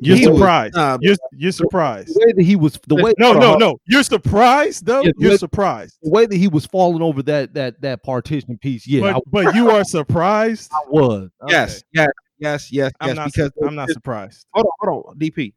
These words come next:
Speaker 2: There's levels to it.
Speaker 3: Yeah.
Speaker 2: There's levels to it. You can be petty.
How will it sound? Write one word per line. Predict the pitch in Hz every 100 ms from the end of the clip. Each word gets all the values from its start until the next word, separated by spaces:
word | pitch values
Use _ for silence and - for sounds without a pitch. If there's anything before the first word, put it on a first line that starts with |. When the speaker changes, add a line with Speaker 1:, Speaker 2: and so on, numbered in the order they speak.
| -
Speaker 2:
There's | 113 104
levels | 135 120 104
to | - 90 87
it. | -
Speaker 3:
Yeah. | 175 120 95 -
Speaker 2:
There's | 127 127
levels | 147 131 123
to | - 110 95
it. | -
You | 185
can | 180 143
be | 165 156 139 _
petty. | 156 170 170 156 147